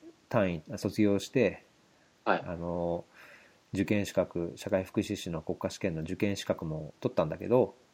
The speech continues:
Speaker 2: はい。
Speaker 1: 受験する前に、えー、タンザニアの方に主婦でついてったから、
Speaker 2: はい。
Speaker 1: そのまま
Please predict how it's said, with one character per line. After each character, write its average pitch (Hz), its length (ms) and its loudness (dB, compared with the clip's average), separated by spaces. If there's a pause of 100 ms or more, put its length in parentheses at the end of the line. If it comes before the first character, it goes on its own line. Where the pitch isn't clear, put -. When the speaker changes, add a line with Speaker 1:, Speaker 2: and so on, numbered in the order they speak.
(380)
Speaker 2:
は 107 160 8
い。 - 60 0 (340)
Speaker 1:
受 104 120 2
験 120 220 2
す 120 140 -2
る 117 100 4
前 127 240 4
に、 123 320 0 (380)
え 87 640 0
ー、 - 40 -14
タ 110 100 0
ン 107 60 0
ザ 104 120 4
ニ 101 140 0
ア 98 40 0
の 95 100 -2
方 90 180 -2
に 80 200 -4 (800)
主 - 160 2
婦 104 120 2
で 82 80 0
つ - 120 0
い 98 60 4
て - 80 0
っ 78 40 -2
た - 120 -10
か 78 100 -2
ら、 78 240 -4 (680)
Speaker 2:
は 101 140 8
い。 - 120 -4 (200)
Speaker 1:
そ 104 160 0
の 98 100 2
ま 95 120 2
ま 87 340 0